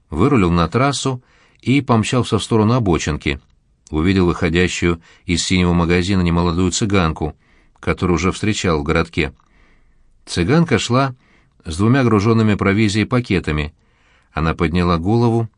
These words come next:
и глаза их встретились. Мобильный лежал справа на пассажирском сиденье. Павел взял его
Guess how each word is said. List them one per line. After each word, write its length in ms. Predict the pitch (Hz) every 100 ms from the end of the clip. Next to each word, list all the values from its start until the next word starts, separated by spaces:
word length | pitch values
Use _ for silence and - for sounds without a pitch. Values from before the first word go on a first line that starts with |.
| _
и 120 | - 82
глаза 340 | 92 92 113
их 100 | -
встретились. 600 | - 113 85 76 69 - _ _ _ _ _ _
Мобильный 520 | - 80 78 87 101 82
лежал 320 | 82 90 80
справа 400 | - 92 95 92
на 100 | 90
пассажирском 680 | 90 - 87 92 80 95
сиденье. 600 | 87 117 110 95 78 71 73 _ _ _ _
Павел 300 | - 80 80
взял 320 | 78 78 98 110
его 260 | 110 113